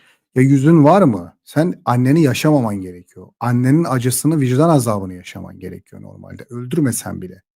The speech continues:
"Ben anneme bu hakaretleri yaptım, bu kötülükleri yaptım, bu pislikleri yaptım." demen gerekiyor. Vicdanın paramparça olması gerekiyor.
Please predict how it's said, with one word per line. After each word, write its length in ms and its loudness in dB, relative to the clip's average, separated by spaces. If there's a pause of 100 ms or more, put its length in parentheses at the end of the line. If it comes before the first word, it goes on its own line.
(400)
"Ben 120 4
anneme 380 4
bu 80 -2
hakaretleri 680 -2
yaptım, 380 -4
bu 80 -12
kötülükleri 600 -10
yaptım, 400 -8
bu 100 -18
pislikleri 560 -10
yaptım." 460 -8 (760)
demen 300 4
gerekiyor. 560 -8 (640)
Vicdanın 600 6
paramparça 800 2
olması 400 -8
gerekiyor. 480 -18